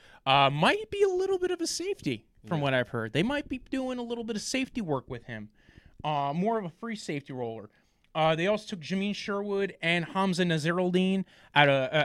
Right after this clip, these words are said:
Speaker 1: uh, Ha-, uh, Sherwood, I think, is out of, uh, Auburn, and I know, I know, uh, Naziruddin out of Florida State.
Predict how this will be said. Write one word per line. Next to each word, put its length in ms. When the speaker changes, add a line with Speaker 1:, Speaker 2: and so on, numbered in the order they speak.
Speaker 1:
uh, 240
Ha-, 240
uh, 40
Sherwood, 560
I 60
think, 160
is 80
out 160
of, 280
uh, 300
Auburn, 560
and 160
I 160
know, 320
I 100
know, 280
uh, 200
Naziruddin 1040
out 220
of 60
Florida 260
State. 360